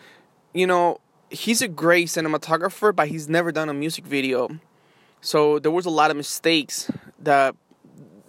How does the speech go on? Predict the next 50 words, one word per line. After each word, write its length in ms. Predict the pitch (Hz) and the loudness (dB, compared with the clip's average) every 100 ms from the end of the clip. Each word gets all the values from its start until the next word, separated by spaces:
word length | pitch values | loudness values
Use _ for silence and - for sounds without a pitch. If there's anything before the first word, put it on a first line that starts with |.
| - 139 | -6 6
all 180 | 208 | 6
those 200 | 233 262 | 6 -2
mistakes 360 | 240 - 214 196 | -4 0 0 0
fall 400 | - 170 165 - | -2 0 0 0
on 200 | 147 143 | -4 -4
me, 220 | 143 139 - _ | -4 -6 -8 _
because 260 | - 143 | -10 -4
I 140 | - 143 | 0 0
should 300 | - 175 160 | 0 -2 -2
have 120 | 151 | -2
been 320 | 151 147 143 _ - _ _ - | -2 -2 -4 _ -20 _ _ -8
a 60 | |
little 160 | 135 139 | -2 2
bit 120 | 139 | 2
more 360 | 131 135 135 127 | 0 0 0 -2
hands-on, 720 | 139 139 - 135 131 180 175 - | -4 -6 -2 -2 -2 -8 -10 0
but 120 | 135 | 2
I 60 | |
was 200 | 131 143 | 2 -2
more 100 | 143 | -6
like, 180 | 139 139 | -4 -2
"Oh, 160 | - 185 | 0 -2
just 200 | 185 170 | -4 -8
do 80 | 180 | -8
your 160 | 170 | -8
thing, 200 | - 165 | -4 -4
man. 140 | 143 139 | -4 -8
I 60 | |
trust 380 | - 156 170 - | -2 0 0 -2
you. 200 | 175 180 - _ _ _ - | -4 -4 -8 _ _ _ -6
I've 160 | 135 | -6
seen 200 | - 156 | -2 -2
your 100 | 147 | -2
work. 360 | 135 151 156 - | 2 2 2 0
I, 100 | 127 - | -4 -4
I 80 | |
know 160 | 135 139 | -4 -4
what 100 | 135 | -6
you 80 | 151 | -8
could 160 | 160 | -10
do." 300 | 165 151 151 - - _ _ | 0 0 0 -6 -20 _ _
And, 500 | - 143 139 139 135 | -4 0 0 -2 -2
um, 460 | 135 131 127 127 127 | -2 0 0 -2 -6
because 260 | 131 151 139 | -4 -4 -4
the 80 | |
song 220 | - 165 170 | -2 0 0
was 100 | - | -4
kinda 260 | 156 143 | -4 -2
slow, 500 | 135 147 156 156 156 - - | -2 4 6 6 0 -4 -2
the, 340 | 131 107 98 | 0 0 -4